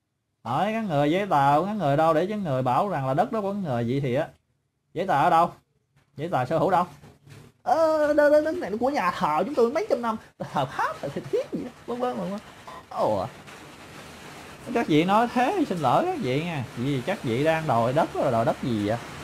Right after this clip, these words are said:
Vì các người cũng chẳng hiểu cái méo gì về cái vấn đề đó, luật đất đai ở đất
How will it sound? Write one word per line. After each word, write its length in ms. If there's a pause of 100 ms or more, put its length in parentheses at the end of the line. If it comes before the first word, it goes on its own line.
(1200)
Vì 180
các 180
người 160
cũng 120
chẳng 300
hiểu 360
cái 80
méo 320 (140)
gì 260
về 240
cái 100
vấn 200
đề 280
đó, 160
luật 260
đất 200
đai 300
ở 100
đất 80